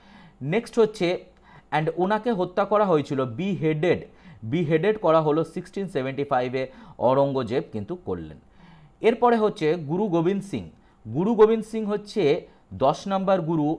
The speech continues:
and লাস্ট গুরু। উনি হচ্ছেন গুরু তেগ বাহাদুরের সন্তান এবং উনি খালসা প্রথা স্ট্যাবলি-, আহ, স্টার্ট করেছিলেন।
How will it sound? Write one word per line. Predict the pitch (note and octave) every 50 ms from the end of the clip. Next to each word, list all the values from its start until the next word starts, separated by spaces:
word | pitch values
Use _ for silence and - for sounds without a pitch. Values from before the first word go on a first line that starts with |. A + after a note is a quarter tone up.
| -
and | - B2 B2+ B2+
লাস্ট | A#2+ A2+ C3 C#3 F3 F#3 - - -
গুরু। | B2 A2+ C3 A#2 G#2 - - - _ - - - - - - - -
উনি | E3+ F#3+ A3+ A#3+
হচ্ছেন | G3+ A3 A3 G#3+ - F#3 D#3 E3+ G3 F3 C3
গুরু | B2+ D#3 F3 G3 F#3
তেগ | F#3+ F3+ F3 E3+ D#3
বাহাদুরের | D3+ D#3 D#3 D#3+ D#3+ D#3 D#3 D#3+ D#3+ D#3+ D#3 D3 D3 - - - -
সন্তান | - - - C3+ C3 C3+ B2+ - C3+ C#3 D3 - - - _ _ _ _ _ - _ -
এবং | D3+ F3+ G3+ G#3
উনি | G#3 A3 A3
খালসা | A3 - - F3 F#3 G#3 G3 - - A#3+ A3+
প্রথা | A#3 - F3+ F3+ F3 F3+ F#3+ F#3+ F#3 F#3
স্ট্যাবলি-, | - - - D#3+ C#3+ C#3 C#3+ D#3 D3+ -
আহ, | C3+ C#3 C#3 C3+ C3+ C3+ C#3 -
স্টার্ট | - C3+ B2+ C#3 C#3
করেছিলেন। | - C#3 C3 B2 - - A2 F#2 F2